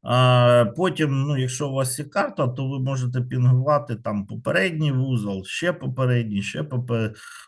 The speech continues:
попередній. А, але, е, скажімо так, зазвичай як це працює? Ви пінгуєте, ага, нема зв'язку, ви зразу берете Trace Route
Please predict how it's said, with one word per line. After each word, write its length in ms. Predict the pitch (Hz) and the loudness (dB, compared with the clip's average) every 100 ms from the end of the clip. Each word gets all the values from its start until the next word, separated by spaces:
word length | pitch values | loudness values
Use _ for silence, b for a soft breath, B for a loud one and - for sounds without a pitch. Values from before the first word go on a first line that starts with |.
| - | -10
попередній. 720 | 113 113 113 110 101 101 98 B B B B - | -8 -4 -4 -2 -4 -4 -6 B B B B -6
А, 140 | 104 113 117 117 101 | 0 4 4 4 4
але, 680 | 101 151 185 190 170 160 135 123 151 | 2 0 2 4 4 4 4 -2 -4
е, 760 | 135 131 127 123 123 120 120 | -2 0 0 2 0 0 -4
скажімо 600 | 123 - 139 127 123 120 | -8 -6 -6 -2 -2 -2
так, 240 | 127 123 120 | -2 -4 -2
зазвичай 560 | 117 120 127 131 127 | -4 -4 -4 0 0
як 200 | 120 113 | 0 -2
це 120 | - 101 | -8 -10
працює? 500 | - 101 - 110 104 | -10 -12 -8 -6 -6
Ви 300 | 104 127 127 | -2 -2 -2
пінгуєте, 760 | 127 139 202 - - 185 165 - B B B B B | -2 -2 0 -2 -4 -6 -8 -12 B B B B B
ага, 260 | - 131 113 | 0 2 4
нема 420 | 117 156 151 127 | 2 2 2 2
зв'язку, 500 | 104 110 110 - 107 | 0 -4 -6 -8 -4
ви 180 | 147 165 | -2 0
зразу 420 | 135 143 131 127 | 0 0 0 2
берете 580 | 113 110 127 131 127 127 | 0 -2 -2 0 -2 -4
Trace 520 | 123 135 135 131 - | -4 -2 0 0 0
Route 380 | 165 202 202 | -2 -2 -2